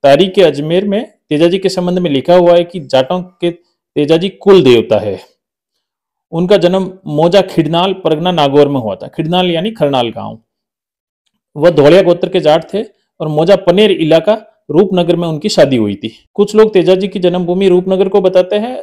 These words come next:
और उनकी जन्मभूमि खिड़नाल थी या रूपनगर, इस प्रश्न का हल सहज हो सकता था यदि लेखक महानुभव तेजाजी के समय की राजस्थान की राजनीतिक स्थिति से परिचित होते। तेजाजी का जन्म संवत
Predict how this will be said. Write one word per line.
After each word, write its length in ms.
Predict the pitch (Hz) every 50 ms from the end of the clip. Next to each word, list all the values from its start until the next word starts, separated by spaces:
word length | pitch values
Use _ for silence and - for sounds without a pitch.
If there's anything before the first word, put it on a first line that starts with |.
| - _ -
और 80 | 165 170
उनकी 220 | 180 185 180 196
जन्मभूमि 440 | 175 180 180 185 180 175 175 190 233
खिड़नाल 480 | 233 - - 165 156 160 170 175 180
थी 260 | 170 - 190 202 226 233
या 160 | 214 190 180
रूपनगर, 400 | 175 180 196 185 190 185 180 180
इस 240 | 170 - 202 196 -
प्रश्न 300 | - - 185 - 196 196
का 80 | 185 175
हल 140 | 160 185
सहज 300 | 185 185 - 190 180 170
हो 140 | 151 135 139
सकता 300 | 139 - 131 - - 180
था 320 | 175 - 208 220 - _ _ _ _ _ _ -
यदि 200 | 160 170 170 196
लेखक 300 | 175 175 185 185 208 208 208 185
महानुभव 420 | 175 165 170 180 185 185 185 214
तेजाजी 420 | 220 220 170 156 151 170 170 170 185
के 120 | 185 202
समय 320 | - - 170 156 160 165
की 280 | 165 165 - 214 226 226 _ _ _ _ _ 139
राजस्थान 600 | 131 123 131 139 151 156 - - 196 196 196 190
की 100 | 202 180
राजनीतिक 580 | 151 139 143 139 151 175 170 - 190 175 165
स्थिति 180 | - - 180 170
से 260 | - - 233 247 - _ _ _ _ _
परिचित 440 | 214 214 208 202 208 190 175 - -
होते। 240 | 120 107 - - - - _ _ _ -
तेजाजी 300 | 170 170 190 196 202 202
का 140 | 202 208
जन्म 340 | 185 165 165 180 208 233 - _ _ _ _ _ _ _ _ _ _ _
संवत 600 | - - - 175 175 180 202 220 220 - - _